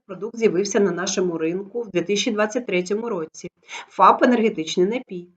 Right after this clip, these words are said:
Вітаємо вас у світі енергії та бадьорості з Forever Active Boost,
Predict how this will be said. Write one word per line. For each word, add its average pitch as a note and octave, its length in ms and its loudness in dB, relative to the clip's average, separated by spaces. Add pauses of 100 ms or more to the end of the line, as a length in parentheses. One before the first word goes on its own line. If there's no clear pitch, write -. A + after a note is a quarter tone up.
(140)
Вітаємо C#4+ 440 8
вас G#3+ 180 -6
у - 20 -6
світі A#3 360 2
енергії G3+ 400 6
та F3+ 120 -2
бадьорості E3+ 600 -2
з - 120 -14
Forever F3+ 280 -2
Active F#3+ 500 0
Boost, D3+ 340 -12